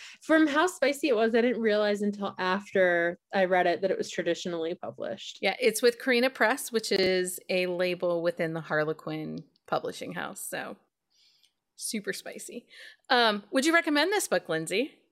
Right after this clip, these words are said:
Speaker 1: Yes. Uh, uh,
Speaker 2: Uh,
Speaker 1: yeah, uh, to everyone.
Speaker 2: Same,
Speaker 1: <laughs>
Speaker 2: same. I'm gonna be yelling about it. I was yelling about it at book club the other night. I will be yelling about it from now until forever. You all must read this book. Um,
Speaker 1: I mean, I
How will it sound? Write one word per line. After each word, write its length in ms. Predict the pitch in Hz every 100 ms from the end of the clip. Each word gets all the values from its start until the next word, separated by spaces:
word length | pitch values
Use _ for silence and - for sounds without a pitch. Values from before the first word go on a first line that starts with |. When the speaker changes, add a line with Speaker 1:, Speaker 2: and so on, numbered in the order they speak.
| _ _ _ _ _ _ _ -
Speaker 1:
Yes. 160 | 196 - _ _ _ _ _ _ _ -
Uh, 140 | 208 202
uh, 40 |
Speaker 2:
Uh, 180 | 214 202 220
Speaker 1:
yeah, 240 | 185 180 - _
uh, 100 | 220 214
to 240 | - 202
everyone. 500 | 196 185 170 175 202 _ - 330 285 - - -
Speaker 2:
Same, 140 | 262 453 -
Speaker 1:
<laughs> 160 | 466
Speaker 2:
same. 240 | - 247 214
I'm 140 | 262
gonna 120 | 262 247
be 80 | 233
yelling 280 | 214 214
about 260 | 208 202 196
it. 200 | 202 196 -
I 60 |
was 120 | 190
yelling 240 | 196 196 196
about 220 | 196 190
it 80 | 190
at 100 | 180
book 160 | 214
club 240 | - 214 196
the 100 | 202
other 140 | 190
night. 420 | 190 185 185 185 -
I 120 | 185
will 80 | 175
be 100 | 170
yelling 340 | 160 175 175 175
about 240 | 170 165
it 220 | 151 -
from 380 | - 156 151 147 -
now 260 | 160 151
until 280 | 151 147 -
forever. 460 | - - - - - _ - - - _ _ _
You 160 | 196 190
all 140 | 165
must 300 | 156 156 -
read 180 | 139 131
this 200 | - - -
book. 180 | - - _ _ - _ _
Um, 280 | 190 160 -
Speaker 1:
I 40 | 294
mean, 100 |
I 100 | 320